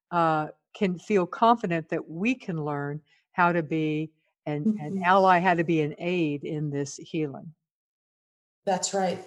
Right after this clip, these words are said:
Speaker 2: That's right. Children can and do heal, um, but it depends on what we do as adults.
Speaker 1: Which is empowering, because that
Speaker 2: Mm-hmm.
Speaker 1: gives us power to help as opposed to feeling helpless, which I think that's part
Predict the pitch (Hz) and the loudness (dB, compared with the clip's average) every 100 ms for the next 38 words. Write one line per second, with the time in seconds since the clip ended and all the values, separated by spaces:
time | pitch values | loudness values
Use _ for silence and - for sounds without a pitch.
0 | - 190 190 - 185 180 - - - 247 | -8 -6 -4 -2 -2 -4 -8 -20 -6 -2
1 | 233 233 220 233 233 226 226 214 214 214 | -2 -2 -2 -2 0 2 2 0 2 2
2 | 185 175 180 190 - - _ - 185 185 | 4 2 0 -4 -12 -20 _ -2 0 2
3 | 180 175 180 175 175 190 190 196 214 196 | 0 -2 -2 0 0 0 0 -2 0 0
4 | 196 196 185 190 - 190 185 170 120 107 | 2 2 2 2 2 0 0 0 -4 -6
5 | - _ _ _ _ 185 175 175 180 147 | -18 _ _ _ _ 0 2 2 2 0
6 | - - - - _ _ _ - 277 285 | -2 -6 -6 -16 _ _ _ 0 4 6
7 | 254 226 - 320 233 131 156 - _ _ | 6 6 6 6 4 0 -10 -18 _ _
8 | _ 202 233 233 208 233 262 220 214 220 | _ 0 6 8 8 6 6 6 6 2
9 | 240 - - 233 233 202 175 - 170 220 | 2 -2 2 8 8 8 2 -2 2 4
10 | 160 175 170 165 202 185 180 - 175 208 | 4 2 -2 0 2 2 0 -6 -4 0
11 | 196 170 151 226 254 147 147 185 175 180 | 0 0 0 0 0 -4 -4 -6 -2 -4
12 | 180 190 - - - - _ - 190 - | -2 -6 -6 -20 -20 -20 _ 2 2 0
13 | - - 214 208 | -2 4 6 6